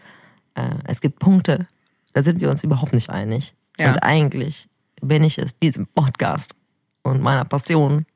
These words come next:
Speaker 1: schu-, schuldig,
Speaker 2: Schuldig.
Speaker 1: mich live zu streiten. Ne?
Speaker 2: Mhm.
Speaker 1: Und, äh, weil wir uns so gerne mögen,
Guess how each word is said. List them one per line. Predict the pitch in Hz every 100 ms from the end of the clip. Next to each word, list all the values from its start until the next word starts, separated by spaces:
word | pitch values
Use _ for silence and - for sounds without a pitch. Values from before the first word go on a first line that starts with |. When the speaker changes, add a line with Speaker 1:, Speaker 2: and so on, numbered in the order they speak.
| _
Speaker 1:
schu-, | - - 131 120
schuldig, | - 226 175 165 - _ -
Speaker 2:
Schuldig. | - 202 - 208 - -
Speaker 1:
mich | 151
live | 160 151
zu | 160
streiten. | - 123 101 127 - _ _ _ _ _ _ _ _
Ne? | 143 - _ -
Speaker 2:
Mhm. | 208 262 381 _ - - _ _
Speaker 1:
Und, | - 139 135 127 -
äh, | 123 120 120 127 _ _ _ -
weil | 135 165
wir |
uns | 156
so | 139
gerne | 123 127
mögen, | 135 160 233 269